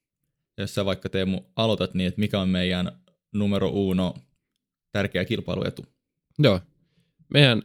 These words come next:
Speaker 2: numero uno on itse asiassa ehkä jopa mun lemppari. Mä, Kevin, säkin taisit mainita, että tää taitaa olla sun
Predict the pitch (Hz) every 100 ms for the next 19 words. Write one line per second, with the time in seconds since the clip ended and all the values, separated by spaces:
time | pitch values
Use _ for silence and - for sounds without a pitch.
0 | _ _ 120 135 127 110 - 120 107 98
1 | 95 98 117 131 - 143 117 113 - 117
2 | 98 - _ - 123 - 160 120 104 107
3 | - _ _ _ _ _ 123 120 110 120
4 | 98 - - - 117 127 127 - - 127
5 | - - 156 120 107 139 120 - 92 98
6 | - 110 90 90 - - - 80 - -
7 | - 107 90 - - - - - 101